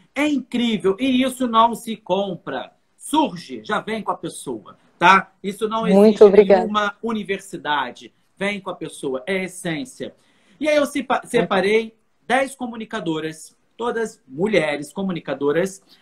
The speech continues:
Speaker 1: e você vai dar, digamos que de cinco a dez, não é nota. O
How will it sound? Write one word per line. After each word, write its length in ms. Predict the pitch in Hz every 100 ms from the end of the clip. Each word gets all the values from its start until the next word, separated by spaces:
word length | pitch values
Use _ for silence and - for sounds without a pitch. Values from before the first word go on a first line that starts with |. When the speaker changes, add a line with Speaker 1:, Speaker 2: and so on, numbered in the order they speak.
| _ _ _ -
Speaker 1:
e 160 | 269 262
você 300 | 269 262 269
vai 160 | 269
dar, 380 | 247 247 254 254
digamos 500 | 196 196 240 240 240 -
que 160 | 240
de 160 | 190 285
cinco 480 | - - 320 339 -
a 100 | 208
dez, 360 | - 214 202 185
não 200 | 247 254
é 80 | 220
nota. 580 | 196 160 - - 110 _ _ _
O 140 | 208